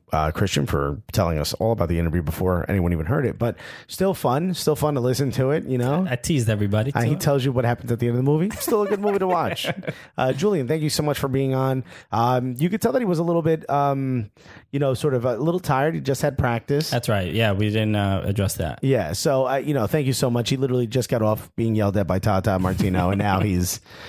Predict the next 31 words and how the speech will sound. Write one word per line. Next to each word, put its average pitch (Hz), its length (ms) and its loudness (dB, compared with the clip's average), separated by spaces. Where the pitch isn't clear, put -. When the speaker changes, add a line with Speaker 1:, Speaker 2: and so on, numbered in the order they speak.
Speaker 1:
you 123 100 -2
know, 110 120 0
talking 113 400 0
to 92 60 0
us, 90 300 0
getting, 107 340 0
you 113 80 2
know, 80 320 0
dumb 98 260 0
jokes 92 340 0
spit 98 240 0
in 98 60 -2
his 98 140 2
ear 98 220 2
from 92 240 0
us. 92 200 2
But 123 180 -2
it 131 40 0
was 135 140 0
really 127 240 2
awesome 110 300 -2
of 98 100 0
him 104 140 2
to 98 80 -4
do 117 140 0
that. 107 260 0
And, 113 260 0
uh, 104 380 0
yeah, 147 240 0
I 107 60 -2
mean, 123 200 0